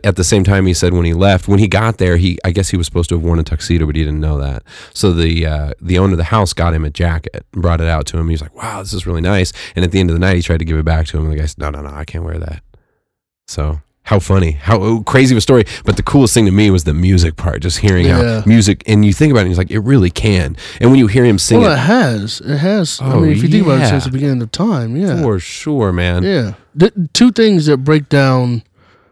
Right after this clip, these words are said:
Speaker 2: racial lines, food and music. When you
Speaker 1: Yeah.
Speaker 2: seriously think about it, food
Speaker 1: Yeah.
Speaker 2: and music. Uh,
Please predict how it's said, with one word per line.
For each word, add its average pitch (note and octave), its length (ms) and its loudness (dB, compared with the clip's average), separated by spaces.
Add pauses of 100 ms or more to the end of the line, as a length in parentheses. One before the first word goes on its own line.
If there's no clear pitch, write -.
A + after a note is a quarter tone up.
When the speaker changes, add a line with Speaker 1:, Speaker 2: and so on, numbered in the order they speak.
(220)
Speaker 2:
racial C3 400 0
lines, A2+ 640 -2 (560)
food D#3+ 400 0
and A#2+ 120 -2
music. A#2+ 380 -4 (1700)
When C3+ 100 0
you C3+ 100 4
Speaker 1:
Yeah. F#2 60 2
Speaker 2:
seriously D#3 280 2
think D3 200 0
about A2 240 -4
it, - 120 -16
food - 240 0
Speaker 1:
Yeah. G#2 100 4
Speaker 2:
and C3+ 100 2
music. C#3 340 -2 (800)
Uh, A2 460 -2